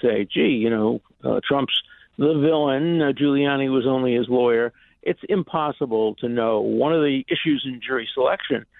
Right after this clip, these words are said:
obviously, will be, uh, how, uh,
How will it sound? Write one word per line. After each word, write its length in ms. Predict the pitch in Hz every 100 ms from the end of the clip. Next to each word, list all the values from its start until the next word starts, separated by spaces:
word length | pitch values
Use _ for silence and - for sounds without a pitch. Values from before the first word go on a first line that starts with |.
| - _
obviously, 680 | - 170 160 135 113 131 113
will 200 | 101 104
be, 540 | 110 185 220 135 95 _ _ _ -
uh, 300 | 127 117 104
how, 520 | 127 131 127 120 123
uh, 300 | 123 120 120